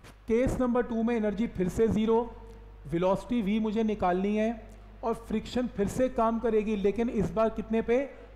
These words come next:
नौ centimeter पे। Same change in kinetic energy is work done by friction। क्या ये step clear है यहाँ तक?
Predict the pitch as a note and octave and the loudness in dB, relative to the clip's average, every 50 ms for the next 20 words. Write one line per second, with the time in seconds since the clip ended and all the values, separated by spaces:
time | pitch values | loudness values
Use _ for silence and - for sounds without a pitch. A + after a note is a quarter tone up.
0 | - E3 F3 F#3 G3 F#3+ F3+ - F#3 E3+ D#3+ E3+ D#3+ D3+ C#3+ C3 - C3+ - - | -6 -2 0 0 0 0 0 0 -2 -2 0 -2 -2 -2 -4 -6 -8 -10 -10 -12
1 | G#2+ - - - - - - - - - - - - - - - - F#3 A3 B3 | -14 -16 -16 -18 -20 -20 -20 -20 -20 -20 -20 -20 -20 -20 -8 -4 -2 -2 -2 -2
2 | B3+ B3+ - - - - - - - - - - - - - - - - F3+ F3+ | -4 -6 -10 -16 -20 -20 -20 -20 -20 -20 -20 -20 -20 -20 -20 -16 -8 -4 -2 0
3 | F#3 F#3+ G#3+ G#3+ F#3+ G3+ F3+ F3 F3+ F3+ G#3+ G#3+ G#3+ G#3 G#3 G3+ F3 A#3 B3+ C#4+ | 0 2 0 0 0 0 0 0 0 0 0 0 0 0 0 0 0 0 -2 -2
4 | C4 - - - - - - - - - - - - A#3 G3+ E3+ E3+ F#3 F3+ E3 | -4 -10 -16 -18 -18 -18 -20 -20 -20 -20 -14 -6 -4 -4 -2 0 0 0 0 0
5 | F#3 F3+ F3 E3+ E3+ E3 E3 - D#3 C#3+ - - C3 A#2+ A#2 - - - - - | -2 -2 -2 -2 -2 -4 -4 -6 -8 -8 -8 -8 -10 -10 -10 -12 -16 -12 -4 0
6 | G3 G3 G3 G#3+ F#3 - - G#3 G3+ - - G#3+ G#3 G3+ G3+ G3+ G3+ G3 F#3+ - | 2 2 2 2 2 0 0 -2 -2 -2 0 0 2 4 4 4 2 2 0 -2
7 | G3 G3 - - | -4 -4 -6 -10